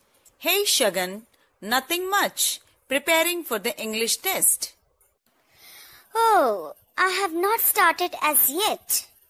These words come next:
Speaker 1: Why? Ain't you worried about the test?
Speaker 2: Yes, yes, I'll do.
Speaker 1: Shagan, it's just three days before the test.
Speaker 2: Uh-oh,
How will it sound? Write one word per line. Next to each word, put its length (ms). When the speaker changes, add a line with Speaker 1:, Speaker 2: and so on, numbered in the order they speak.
Speaker 1:
Why? 480
Ain't 260
you 120
worried 340
about 320
the 80
test? 560
Speaker 2:
Yes, 720
yes, 680
I'll 320
do. 380
Speaker 1:
Shagan, 500
it's 320
just 360
three 300
days 340
before 320
the 140
test. 680
Speaker 2:
Uh-oh, 800